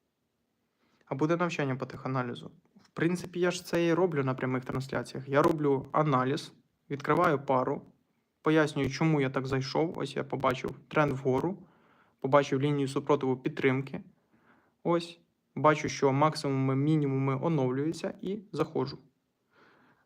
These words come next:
Е, Діма, не ігнорь П Ж, заміть.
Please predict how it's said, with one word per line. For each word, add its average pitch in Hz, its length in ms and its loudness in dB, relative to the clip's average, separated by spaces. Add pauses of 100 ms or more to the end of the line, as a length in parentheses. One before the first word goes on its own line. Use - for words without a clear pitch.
(160)
Е, 127 420 -2
Діма, 135 540 -4 (140)
не 139 240 -6
ігнорь 156 300 -6
П 156 160 -6
Ж, 143 320 -6
заміть. 139 680 -6